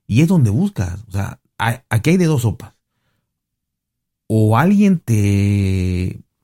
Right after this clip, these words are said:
te recomienda de boca en boca, o te recomienda en su podcast, o te invita a grabar a su podcast. O sea, haces colaboraciones, o men-, te mencionan, te, te,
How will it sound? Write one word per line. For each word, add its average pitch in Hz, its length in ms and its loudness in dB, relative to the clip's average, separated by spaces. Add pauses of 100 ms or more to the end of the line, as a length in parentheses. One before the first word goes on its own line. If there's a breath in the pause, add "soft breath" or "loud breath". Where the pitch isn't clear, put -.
te 113 100 0
recomienda 113 560 2
de 117 80 2
boca 131 240 0
en 107 140 2
boca, 113 420 -2 (320)
o 101 160 -2
te 113 100 0
recomienda 101 440 0
en 127 40 4
su 98 140 -4
podcast, 127 560 -6 (200)
o 113 120 -6
te 101 80 -2
invita 110 320 2
a 113 40 2
grabar 101 260 -2
a 104 80 -2
su 95 120 -4
podcast. 95 520 -6
O - 20 -10
sea, 104 160 -4
haces 117 340 0
colaboraciones, 104 920 -2 (320 soft breath)
o 95 140 -4
men-, 98 220 2 (160)
te 101 120 0
mencionan, 107 760 0
te, 87 220 -6
te, 82 420 -8